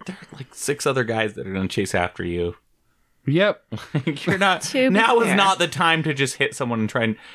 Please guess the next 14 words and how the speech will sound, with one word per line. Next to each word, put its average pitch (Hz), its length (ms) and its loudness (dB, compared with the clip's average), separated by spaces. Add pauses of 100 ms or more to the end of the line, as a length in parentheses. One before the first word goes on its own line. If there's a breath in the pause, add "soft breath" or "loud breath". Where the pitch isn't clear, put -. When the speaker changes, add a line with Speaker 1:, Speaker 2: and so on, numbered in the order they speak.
(140 loud breath)
Speaker 1:
also, 185 220 0
you're 185 220 4
in 170 80 2
the 160 80 2
middle 143 260 2
of 120 100 -2
the 113 60 -2
jungle. 95 300 -2
Where 110 160 2
are 139 40 2
you 123 100 2
gonna 113 200 2
run 90 240 2
to? 82 240 -4